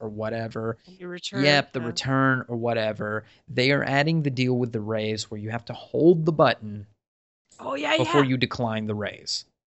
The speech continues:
Speaker 2: Yes, I liked that.
Speaker 1: Yes. We, I, you sometimes have to have idiot proofing, and <laughs> that's just one of the
Speaker 2: <laughs>
Speaker 1: things. Sorry, folks. It's, it's definitely one of the things.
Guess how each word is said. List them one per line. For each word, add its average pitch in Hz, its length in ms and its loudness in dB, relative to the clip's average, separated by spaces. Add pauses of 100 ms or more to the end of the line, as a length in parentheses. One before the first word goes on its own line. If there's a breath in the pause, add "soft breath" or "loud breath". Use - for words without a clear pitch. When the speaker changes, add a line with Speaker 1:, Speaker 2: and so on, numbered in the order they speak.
(720)
Speaker 2:
Yes, - 500 -12 (100)
I 202 100 2
liked 208 340 -2
that. 156 260 -10
Speaker 1:
Yes. - 540 -4 (160)
We, 139 420 0
I, 123 120 -4
you 131 420 0
sometimes 151 540 2
have 147 180 2
to 143 100 0
have 135 400 0
idiot 139 340 0
proofing, 160 560 -2 (480)
and 135 140 -2
<laughs> - 20 0
that's 302 260 4
just 160 260 6
one 147 160 2
of 143 100 0
the 139 100 -2
Speaker 2:
<laughs> - 0 -
Speaker 1:
things. 117 340 -4
Sorry, 117 360 -2
folks. 107 420 -6
It's, 107 300 -12
it's 104 200 -12
definitely 101 420 -8
one 101 240 -8
of 98 100 -14
the 101 100 -10
things. 101 380 -12